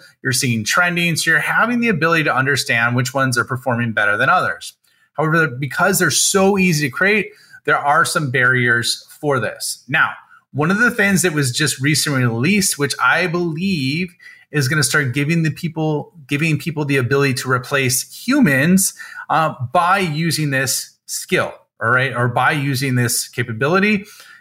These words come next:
as long as it's stacked in the right direction, okay? And what I would say is if you look at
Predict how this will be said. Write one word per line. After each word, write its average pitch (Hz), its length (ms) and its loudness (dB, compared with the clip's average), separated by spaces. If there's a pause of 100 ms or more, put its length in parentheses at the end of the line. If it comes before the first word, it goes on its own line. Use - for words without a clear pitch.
(160)
as 139 160 2
long 156 320 4
as 151 160 0
it's 135 160 -2
stacked 131 500 0
in 131 60 -4
the 127 80 0
right 117 240 0
direction, 113 500 -2
okay? 113 320 -2
And 139 140 -2
what 160 100 2
I 190 100 4
would 233 160 -2
say 175 260 2
is 151 180 -2
if 143 180 -4
you 190 140 0
look 214 200 2
at 170 320 0